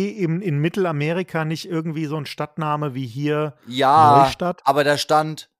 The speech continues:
Speaker 1: San Jose, Costa Rica nach dem Shot am Flughafen in Costa Rica. Es hat sich Bezug nehmen sollen auf die Hauptstadt von Costa Rica.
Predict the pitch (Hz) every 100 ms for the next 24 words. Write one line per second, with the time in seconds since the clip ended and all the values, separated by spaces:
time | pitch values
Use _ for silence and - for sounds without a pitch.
0 | _ _ _ _ - 160 147 147 143 147
1 | 143 143 139 143 127 135 135 127 127 -
2 | 120 - 131 - 123 113 135 127 120 110
3 | 117 117 110 110 - 101 110 101 90 98
4 | - - 123 - 117 - 110 - 131 113
5 | 110 107 98 101 98 95 - 98 98 -
6 | 101 - 90 - 92 - 85 90 82 82